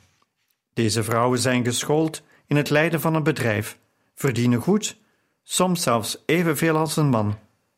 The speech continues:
maar blijven ongehuwd. Toen ik nog voor koningin Damaspia werkte, hield ik toezicht op de betaling van meerdere van dergelijke Arasara.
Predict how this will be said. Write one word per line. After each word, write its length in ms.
maar 160
blijven 360
ongehuwd. 720
Toen 180
ik 120
nog 200
voor 240
koningin 580
Damaspia 640
werkte, 380
hield 300
ik 140
toezicht 500
op 160
de 60
betaling 580
van 200
meerdere 380
van 200
dergelijke 560
Arasara. 760